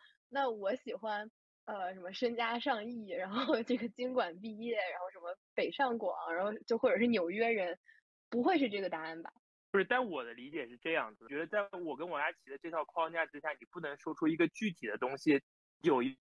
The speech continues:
Speaker 2: 部分原因是因为其实并没有一个强制性的要求，就在我们这里有很多东西是可以互换的，去互相抵消的东西。
Speaker 1: 我觉得周宇冲这个说法有点耍赖皮，一切都是流变的，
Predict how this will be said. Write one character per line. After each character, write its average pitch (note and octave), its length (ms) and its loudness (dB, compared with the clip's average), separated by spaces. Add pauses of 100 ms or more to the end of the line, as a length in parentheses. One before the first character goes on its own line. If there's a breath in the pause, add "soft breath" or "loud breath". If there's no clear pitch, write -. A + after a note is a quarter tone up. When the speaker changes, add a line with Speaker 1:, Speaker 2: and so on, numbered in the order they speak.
(160)
Speaker 2:
部 A3+ 100 -2
分 F#3+ 160 2
原 A#2+ 220 -2
因 C#3+ 140 -6
是 F3 220 -4
因 D#3 140 -2
为 E3 100 2
其 D#3 120 0
实 F3 40 0
并 G3 200 -4
没 D#3 80 -4
有 D3 140 -2
一 B2+ 100 -4
个 D3 80 -2
强 A#2 340 -6
制 D#3 140 -6
性 D3+ 100 -10
的 C3+ 80 -8
要 B2+ 220 2
求， A#2 160 -6 (160)
就 A#3 100 0
在 A#3 160 6
我 F3+ 80 2
们 B2+ 140 -10
这 D#3+ 80 -6
里 D#3 60 0
有 D3+ 100 0
很 B2+ 160 -6
多 A#2+ 140 -8
东 D3 140 -6
西 D#3 100 -8
是 D3+ 100 -6
可 D3+ 140 -4
以 C3 80 2
互 E3+ 280 -2
换 E3 260 0
的， B2+ 100 -10
去 - 120 -10
互 C#3+ 180 -8
相 C3+ 200 -4
抵 A2+ 120 -20 (180)
消 A2+ 160 -8
的 G#3 100 -8
东 - 120 -20
西。 - 240 -20
Speaker 1:
我 D4 120 6
觉 C4 60 4
得 C#4+ 100 6
周 G4+ 200 2
宇 E4 60 4
冲 D4 240 2
这 F4+ 60 2
个 D4+ 80 2
说 D#4+ 160 2
法 E4 80 6
有 B3 60 4
点 C#4 140 4
耍 A3 240 -6
赖 A#3 200 0
皮， - 320 -14 (160)
一 F3 100 -12
切 D4 180 0
都 C4+ 100 0
是 D4 120 -4
流 F3 240 -4
变 C#4 240 0
的， A#3 80 -4